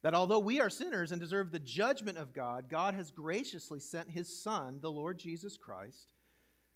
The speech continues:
to live a perfect life, a flawless life, and then die a sinner's death, a sacrificial death, to pay for sins, then to be buried, and then to be raised from the dead on the third day, which we celebrated last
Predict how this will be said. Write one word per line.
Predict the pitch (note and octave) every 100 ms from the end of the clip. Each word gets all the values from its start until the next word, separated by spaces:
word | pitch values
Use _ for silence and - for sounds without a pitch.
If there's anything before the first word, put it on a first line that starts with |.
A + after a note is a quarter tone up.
| _ _ _ _ -
to | G#3 G#3+
live | G#3+ F#3+ G#3 C4+ G3
a | G3+ F3+
perfect | - - C#4 C#4 - C4+ C4
life, | A3+ A#3 A3 C#3+
a | E3
flawless | - A#3 B3 C4 B3 A3+ -
life, | A3 A#3 E3 B2+ - - _ _ _ _ _ -
and | F3+
then | G#3 G3 B2
die | G3 A3+ A3+ F3 D3+ D#3+ F3+
a |
sinner's | D#3 - B3 D4 F#3 C3
death, | A2+ C3+ A#2 A#2+
a | D3
sacrificial | - G#3+ G#3 E3 A#3 A#3+ D3+
death, | A#2 A#2 G#2 B2 _ -
to | C#3
pay | - G3+ A#3
for | A3+ C3
sins, | - G#2 F#2 A3 - _ _ _ _ -
then | G3
to |
be | G3+
buried, | E3 F#3+ B3+ A#3 D3 C#3 G#2 - - _ _ _ _ _ _ _ _ _ -
and | C#3+
then | E3+
to | E3
be | F3
raised | D3+ E3+ G#3+ C4 C#4 -
from | - A3+ A3+
the |
dead | G3+ F#3 B2+
on | C3
the | C#3
third | F3 F3 E3
day, | C#3+
which | A2+ A2+
we | B2+
celebrated | - C3+ C3+ B2+ A#2 A2+
last | A#2 A#2 B2 -